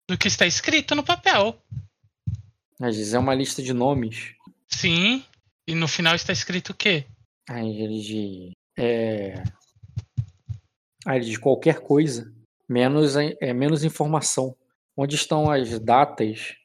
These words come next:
Speaker 2: Onde estão o, é, é, o, as relações? E, e se, se aquilo é um papel, é, é, se aquilo, é, se aqu-, se aquilo são anotações de um livro caixa, é o pior que já vi." Aí ele diz, "Não tem sequer valores ou mercadorias.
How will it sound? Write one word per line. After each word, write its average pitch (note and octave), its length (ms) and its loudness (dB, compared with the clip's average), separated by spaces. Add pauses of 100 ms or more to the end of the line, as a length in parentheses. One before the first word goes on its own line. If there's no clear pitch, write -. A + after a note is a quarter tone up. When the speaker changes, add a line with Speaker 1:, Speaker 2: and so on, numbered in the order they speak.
(340)
Speaker 2:
Onde A#2+ 200 -2
estão C3 300 2
o, B2+ 1120 -2
é, G#2+ 480 0 (480)
é, G2+ 260 -4 (160)
o, B2 460 -2
as A#2 360 -4
relações? C3 400 2
E, C#3+ 200 -2
e C#3+ 40 -4
se, C#3+ 340 -2
se - 140 2
aquilo F3 400 4
é - 60 2
um D3+ 140 0
papel, B2+ 680 2 (420)
é, A2 680 -4
é, B2 60 -8
se - 140 -8
aquilo, D#3+ 400 2
é, A2+ 200 0
se A2 140 -2
aqu-, - 280 -8
se - 80 -2
aquilo E3 200 0
são D#3+ 160 -2
anotações C#3 840 -2
de A2+ 160 -4
um B2+ 100 -2
livro B2 360 0
caixa, B2 540 -2 (440)
é - 60 -2
o A#2+ 60 2
pior D#3+ 480 8
que C3+ 120 -2
já A#2 140 4
vi." A2 280 -2 (380)
Aí A#2 100 0
ele A2 60 -2
diz, A#2+ 120 -4
"Não C3 100 2
tem D3+ 220 0
sequer C#3+ 360 4
valores C3+ 560 6
ou B2+ 80 0
mercadorias. B2 840 0